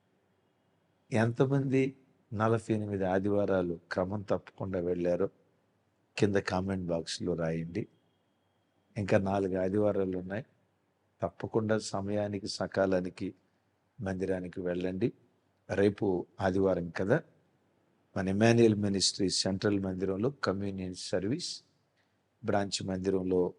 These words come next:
ఉప్పల్లో కూడా కమ్యూనియన్ సర్వీస్. మూడు దివ్యమైన వర్తమానాలు సెంట్రల్ మందిరంలో పరిశుద్ధాత్ముడు సిద్ధపరిచారు.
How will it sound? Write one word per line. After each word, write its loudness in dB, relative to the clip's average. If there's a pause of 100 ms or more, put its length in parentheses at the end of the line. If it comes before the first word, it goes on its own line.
ఉప్పల్లో 2
కూడా 0
కమ్యూనియన్ -4
సర్వీస్. -2 (760)
మూడు 2
దివ్యమైన 4
వర్తమానాలు 0 (640)
సెంట్రల్ 0
మందిరంలో -2 (600)
పరిశుద్ధాత్ముడు -2
సిద్ధపరిచారు. -2